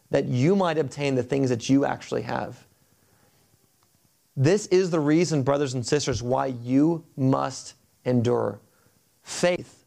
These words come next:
faith endures and it holds fast. That's what faith does. Faith endures and it holds fast. Remember again, everything in this chapter, everything is meant, this long description of faith and all these examples of faith,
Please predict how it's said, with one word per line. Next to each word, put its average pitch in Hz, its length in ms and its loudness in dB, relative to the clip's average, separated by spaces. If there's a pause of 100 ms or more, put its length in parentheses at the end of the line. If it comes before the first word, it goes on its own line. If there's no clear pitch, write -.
(140)
faith 151 600 -2 (220)
endures 135 840 2 (220)
and 139 80 2
it 123 80 0
holds 131 340 -2
fast. 113 500 -6 (400)
That's - 160 -2
what 165 100 0
faith 139 280 -2
does. 123 280 -2
Faith 139 280 0
endures 135 680 0 (400)
and 147 360 -2 (260)
it 147 140 2
holds 135 500 -2
fast. 135 460 -6
Remember 165 380 2
again, 143 400 -2 (680)
everything 202 720 0
in 160 180 2
this 151 160 2
chapter, 139 520 -4 (180)
everything 165 760 -2 (680)
is 139 260 2
meant, 139 520 0
this 131 180 -4
long 143 280 2
description 180 400 -4
of 139 60 -2
faith 160 280 0
and 120 80 -4
all 131 160 2
these 170 220 0
examples 139 320 -2
of 131 80 -2
faith, 127 200 0